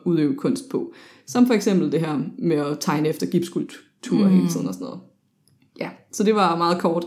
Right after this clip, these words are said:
Speaker 1: avantgarden. Man skal ikke blive skræmt af det. Det er bare sådan en kæmpe paraply over en masse, masse retninger, som man jo hører om i den her periode.
Speaker 2: Ja.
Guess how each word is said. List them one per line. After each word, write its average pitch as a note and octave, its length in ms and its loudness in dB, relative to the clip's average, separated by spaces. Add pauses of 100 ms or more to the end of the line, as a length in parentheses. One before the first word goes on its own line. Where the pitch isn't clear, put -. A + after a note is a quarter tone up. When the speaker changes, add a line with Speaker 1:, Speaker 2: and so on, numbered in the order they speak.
Speaker 1:
avantgarden. E3+ 580 -2
Man F#3 140 4
skal A3+ 100 2
ikke G3+ 80 -2
blive F#3+ 80 2
skræmt F3+ 300 0
af - 60 -6
det. E3+ 100 0
Det F3+ 80 2
er F3+ 40 0
bare F3 180 2
sådan F3+ 200 4
en E3+ 100 -2 (380)
kæmpe G#3+ 360 4
paraply F#3+ 640 0 (300)
over F3 240 4
en E3 160 0
masse, F3 200 2
masse F3+ 360 2
retninger, - 520 -4
som E3+ 180 -2
man D#3 180 -2
jo D#3 60 0
hører E3+ 220 0
om D3+ 260 -2
i F3 260 -2
den E3 120 -4
her F3 140 -6
periode. - 440 -6
Speaker 2:
Ja. F#3 140 -4